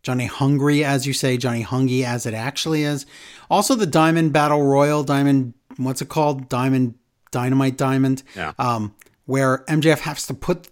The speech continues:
Speaker 1: diamond ring on the line. Will he lose it this year, or does he,
Speaker 2: I
Speaker 1: does
Speaker 2: think
Speaker 1: he
Speaker 2: he will.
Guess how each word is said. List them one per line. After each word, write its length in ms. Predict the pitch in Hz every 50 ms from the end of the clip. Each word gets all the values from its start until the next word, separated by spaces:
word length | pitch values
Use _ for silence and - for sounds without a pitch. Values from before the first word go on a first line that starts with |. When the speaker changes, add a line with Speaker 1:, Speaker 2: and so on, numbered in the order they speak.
| -
Speaker 1:
diamond 500 | - 165 156 156 156 151 151 147 139 131 - _ - - -
ring 280 | 135 143 147 143 135
on 220 | 127 123 131 135 131
the 80 | 127
line. 540 | 123 120 120 117 120 117 110 104 101 101 98
Will 240 | 110 147 190 220 196
he 160 | 185 190 202
lose 280 | 190 185 185 180 160 139
it 100 | 143 131
this 240 | - 135 123 - -
year, 180 | 135 131 123 120
or 220 | 123 123 127 127
does 160 | 120 139 135
he, 220 | 123 135 135 123 104 104 - _ _ _ _ -
Speaker 2:
I 140 | - 120 139
Speaker 1:
does 80 | 131
Speaker 2:
think 140 | 127 135 123
Speaker 1:
he 80 | 120 -
Speaker 2:
he 80 | -
will. 160 | 92 95 -